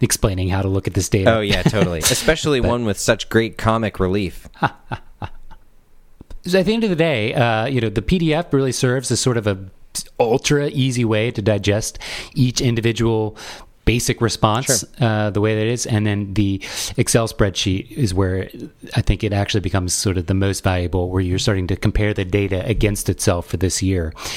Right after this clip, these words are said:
Speaker 1: and, and yeah, start to get some pretty interesting insights. So,
Speaker 2: Yeah.
Speaker 1: uh, uh, did you have anything else in your notes? Anything else kinda stick out to you as surprising or?
Speaker 2: Uh, yeah, the only other thing that stuck out to me was that fifty-one percent of people have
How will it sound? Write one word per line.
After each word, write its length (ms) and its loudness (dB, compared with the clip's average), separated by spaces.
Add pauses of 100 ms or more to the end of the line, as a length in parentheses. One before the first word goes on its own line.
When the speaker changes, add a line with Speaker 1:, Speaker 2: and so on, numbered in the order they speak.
(280)
Speaker 1:
and, 320 0
and 300 -2 (140)
yeah, 320 0
start 220 0
to 60 0
get 180 -2
some 120 -2
pretty 260 -2
interesting 300 -2
insights. 520 -6 (120)
So, 240 -6
Speaker 2:
Yeah. 140 0 (680)
Speaker 1:
uh, 220 -8 (240)
uh, 220 0
did 220 0
you 80 4
have 100 0
anything 220 0
else 180 0
in 80 0
your 100 0
notes? 380 -2
Anything 320 0
else 160 -2
kinda 340 0
stick 260 -4
out 220 0
to 100 -6
you 300 -2
as 400 -8
surprising 800 0
or? 200 -4
Speaker 2:
Uh, 320 4
yeah, 240 2
the 180 0
only 280 0
other 220 0
thing 420 0
that 160 0
stuck 260 2
out 240 2
to 120 -4
me 420 2
was 680 0
that 220 0
fifty-one 440 0
percent 300 0
of 80 -4
people 320 0
have 460 0